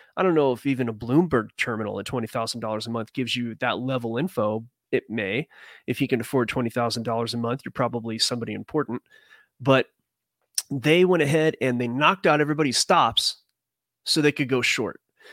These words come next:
So, with, a-, and without getting too far into things, this is a way that they can fill their orders and manipulate the price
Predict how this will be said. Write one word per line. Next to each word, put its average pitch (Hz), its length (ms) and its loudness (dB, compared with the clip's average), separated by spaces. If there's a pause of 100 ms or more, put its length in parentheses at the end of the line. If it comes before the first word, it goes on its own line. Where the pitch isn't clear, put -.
(120)
So, 170 220 2
with, 180 100 0 (220)
a-, 156 260 6
and 160 180 2
without 165 300 2
getting 151 260 2
too 156 220 -2
far 139 240 0
into 143 140 0
things, 151 480 -4 (440)
this 147 220 0
is 160 140 0
a 156 60 4
way 143 160 6
that 123 160 -6
they 131 120 2
can 123 160 -6
fill 147 300 0
their 131 180 0
orders 95 540 -4
and 131 120 -2
manipulate 123 520 -4
the 90 80 -14
price - 420 -10